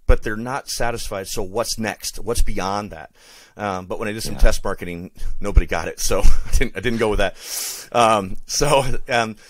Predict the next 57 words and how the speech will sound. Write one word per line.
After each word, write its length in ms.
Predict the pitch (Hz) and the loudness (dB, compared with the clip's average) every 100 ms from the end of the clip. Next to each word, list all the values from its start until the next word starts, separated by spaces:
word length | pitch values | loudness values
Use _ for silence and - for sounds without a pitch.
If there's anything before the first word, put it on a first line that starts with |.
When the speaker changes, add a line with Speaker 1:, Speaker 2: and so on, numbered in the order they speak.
| - | -18
Speaker 1:
so, 160 | - 135 | -4 2
but 140 | 113 | 4
I 60 | 127 | 6
kept 240 | - - | 8 8
asking 320 | 127 127 127 | 8 4 -2
the 40 | 110 | -2
question, 380 | 110 104 104 92 | 0 2 0 -2
"What 140 | 107 | -4
is 80 | 107 | -4
beyond 280 | 107 95 90 | -4 -8 -8
thriving?" 260 | 95 85 _ - - - _ | -12 -14 _ -20 -20 -20 _
And 160 | 117 117 | -4 -2
then 100 | 110 | -2
I 80 | 104 | -2
had 240 | 120 143 | -2 -2
this 140 | 135 | -4
conversation 720 | - 120 110 104 117 113 - 95 | -4 -4 -6 -6 -4 -4 -6 -4
with 140 | 92 | -2
a 40 | 107 | 0
friend 240 | 117 151 | 0 -2
of 60 | 120 | -6
mine, 220 | 85 104 - - - - | -8 -16 -20 -20 -20 -8
and 280 | 107 101 95 | -4 -4 -4
he 120 | 127 | -6
brought 220 | 123 104 | 2 2
up 60 | - | 4
the 60 | - | 2
word 180 | 90 | 2
flourishing. 480 | - 175 196 - - - - - - | -4 -8 -6 -8 -10 -14 -18 -18 -16
And 300 | 123 117 110 - | -8 -6 -6 -2
he 120 | - | 0
was 140 | 117 | 2
talking 380 | - 151 185 196 | 2 0 0 -6
about 180 | 139 123 | -4 -4
it 60 | 120 | -6
in 80 | |
the 60 | 104 | -10
context 600 | - 120 117 - 104 - | -8 -8 -2 0 0 -2
that 100 | 110 | -8
we 120 | 101 | -6
often 320 | 104 104 - | -4 -4 -6
see, 300 | 95 - 101 | -8 -8 -8
and 60 | 92 | -8
that's 260 | 95 - - - | -10 -10 -14 -16
what 160 | 107 | -6
does 140 | 120 123 | -6 -4
it 80 | - | 2
take 240 | 110 104 | 2 2
to 100 | 113 | -6
get 300 | 92 101 - - - | -8 -10 -10 -18 -20
to 100 | - | -10
humans, 560 | 104 - 135 123 110 - | -10 -6 -6 -6 -6 -10
humans 360 | - 160 127 104 | -8 -6 -4 -2
to 80 | 107 | -2
flourish, 480 | - 90 - - - | -2 -6 -10 -16 -12
human 280 | 120 113 104 | -10 -8 -6
flourishing. 500 | 107 95 90 95 | -6 -6 -10 -14